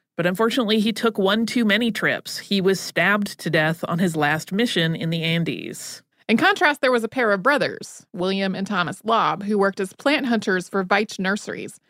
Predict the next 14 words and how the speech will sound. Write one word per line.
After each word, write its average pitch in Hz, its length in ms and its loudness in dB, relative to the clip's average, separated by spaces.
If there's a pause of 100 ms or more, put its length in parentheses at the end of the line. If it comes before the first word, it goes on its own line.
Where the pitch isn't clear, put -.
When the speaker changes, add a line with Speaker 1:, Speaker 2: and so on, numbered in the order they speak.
(360)
Speaker 2:
They 165 120 0
both 254 360 4
managed 302 420 0
to 302 60 0
retire 233 420 2
from 170 180 -4
plant 262 320 0
hunting 233 420 0
rather 196 320 2
than 196 240 0
dying 220 340 2
on 180 100 -2
the 175 40 -4
job. 160 480 -2